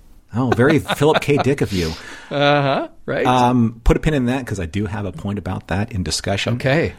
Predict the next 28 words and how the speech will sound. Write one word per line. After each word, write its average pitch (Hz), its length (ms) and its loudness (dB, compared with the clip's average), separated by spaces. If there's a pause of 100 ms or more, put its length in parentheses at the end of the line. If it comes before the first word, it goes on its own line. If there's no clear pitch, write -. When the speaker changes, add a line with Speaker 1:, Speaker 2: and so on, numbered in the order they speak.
(100)
Speaker 2:
good. 107 160 -10
Speaker 1:
So 208 180 6
Da 147 220 -6
Vinci 240 320 4
changed 120 580 0
into 110 400 2
his 101 180 0
sleeping 90 380 -2
clothes, 73 460 -6
lamented 95 320 0
the 92 40 -8
fact 92 300 -4
that 80 140 -8
he 87 240 -10
probably 87 360 -6
slept - 280 -6
in 85 80 -6
a 85 60 -6
little 85 180 -4
too - 160 -6
long. 87 300 -4
So - 220 0
assuming 262 420 0
that 220 100 -2
he 143 60 -6
has 131 180 -4
no 113 300 0
idea 139 520 -4